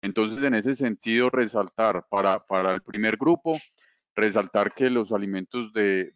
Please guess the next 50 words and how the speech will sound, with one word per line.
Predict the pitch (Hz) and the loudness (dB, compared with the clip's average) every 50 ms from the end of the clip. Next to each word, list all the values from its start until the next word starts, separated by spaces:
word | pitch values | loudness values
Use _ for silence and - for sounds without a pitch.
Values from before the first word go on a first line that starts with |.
| _ | _
de | - 98 95 92 92 92 | -2 0 0 2 2 2
origen | 92 95 98 101 101 120 131 | 2 0 0 0 0 0 0
animal, | 127 113 104 98 101 107 123 135 | 0 0 -2 -2 0 0 0 0
de | 117 107 | -2 -4
todos | _ - 101 104 107 110 | _ 0 0 0 0 0
modos, | 113 117 117 120 123 117 127 | 0 0 0 -2 -2 -2 -2
hay | 120 113 117 117 | 0 0 0 0
uno, | 117 117 117 117 117 117 113 - | -2 -6 -8 -8 -10 -10 -10 -6
o | - 101 | -6 -4
sea, | - 117 110 101 | 0 0 0 0
está | 92 - - 92 | 0 0 0 0
bien | 95 104 110 120 120 | 2 2 2 2 2
el | 120 117 110 | 0 0 -2
que | - 101 | -4 -8
quiera | - 101 98 104 104 | -4 -2 0 2 2
ser | 120 117 | 2 2
vegetariano, | 107 117 113 101 - - 90 87 92 101 110 123 123 120 | 2 2 0 0 0 -2 -4 -2 0 0 0 0 0 -2
obviamente | 107 92 90 92 92 98 101 104 101 - 107 98 | -4 -4 -4 -4 -6 -6 -6 -10 -10 -8 -8 -8
son | 107 107 | -6 -4
opciones | 107 104 98 - 113 107 107 110 - | -6 -6 -6 -6 -6 -4 -4 -4 -4
personales, | - 107 95 - 95 95 95 104 110 120 120 - _ _ _ _ _ | -2 -4 -4 -4 -2 0 0 2 2 0 0 -2 _ _ _ _ _
pero | - 101 98 | 0 2 2
hay | 92 | 2
que | - 113 | 2 2
tener | 104 117 113 113 113 110 | 2 2 2 2 2 0
en | 117 107 | 0 -2
cuenta | 98 _ - 120 117 110 - 123 113 113 _ _ _ _ | -4 _ -2 0 0 0 0 0 -2 -2 _ _ _ _
que | - 120 | 2 2
hay | 120 127 | 4 4
unos | 131 135 139 135 123 117 | 4 4 4 2 0 0
grupos | 135 143 143 120 - 139 127 107 | 2 0 0 2 0 -4 -2 2
de | 107 101 | 2 4
edades, | 104 110 120 120 107 92 | 4 4 4 4 2 0
sobre | - 101 98 98 98 - | -2 -4 -2 -2 -2 -2
todo | - 98 104 110 | -2 -2 -2 0
en | 123 127 120 | 0 -2 -2
los | 117 107 98 98 | -4 -4 -6 -6
niños, | 101 98 98 104 113 120 123 _ _ | -8 -10 -8 -8 -10 -12 -12 _ _
por | - 101 95 | -6 -4 -4
ejemplo, | 95 95 92 90 - 113 120 123 | -2 -4 -4 -8 -6 -4 -2 -2
en | 120 | 0
los | 113 101 - | -2 -2 -4
primeros | _ - 98 98 101 107 113 117 107 | _ -6 -2 -2 0 0 0 0 0
dos | 131 123 - | -2 -2 0
años, | 131 123 120 123 123 127 - - _ _ _ - | 0 0 0 0 0 -2 -4 -8 _ _ _ -2
que | - 107 104 | 2 4 4
es | 104 101 | 4 2
fundamental | - 135 135 127 123 113 104 98 92 87 - 123 123 104 90 - _ _ | 2 0 0 2 2 2 2 0 -2 -2 0 0 0 0 0 -4 _ _
que, | - 95 90 87 87 85 85 87 _ _ _ _ _ _ _ _ _ _ | -6 -4 -2 -2 -2 -4 -6 -10 _ _ _ _ _ _ _ _ _ _
que | - - 101 95 92 95 92 90 90 90 90 92 | -4 0 2 4 4 4 4 4 2 2 2 0